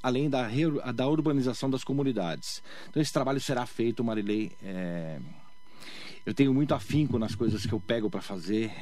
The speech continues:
é muita dedicação e muito comprometimento, né? Quando eu falo da minha esposa Adriana, eu falo que ela tem muita paciência, porque eu saio de casa às cinco, seis horas da manhã e normalmente eu volto dez, onze horas da noite.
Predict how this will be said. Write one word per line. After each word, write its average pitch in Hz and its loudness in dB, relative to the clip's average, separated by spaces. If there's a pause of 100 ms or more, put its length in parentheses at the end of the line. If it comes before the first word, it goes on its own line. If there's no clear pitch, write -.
(160)
é - -10
muita 127 2
dedicação 120 0
e 139 4
muito 139 2
comprometimento, 123 0 (320)
né? 101 -2
Quando 127 2
eu 113 0
falo 110 0
da 101 0
minha 107 4
esposa 107 0
Adriana, 101 2 (640)
eu 113 -2
falo 120 2
que 107 -4
ela 113 -2
tem 123 2
muita 120 2
paciência, 113 0
porque - -6
eu 127 2
saio 117 0
de 110 0
casa 104 0
às - -10
cinco, - -4
seis 101 0
horas 101 0
da 117 2
manhã 127 0
e 131 -4
normalmente 113 2
eu 110 0
volto 101 -2
dez, 104 0
onze 107 0
horas 104 0
da 117 2
noite. 107 0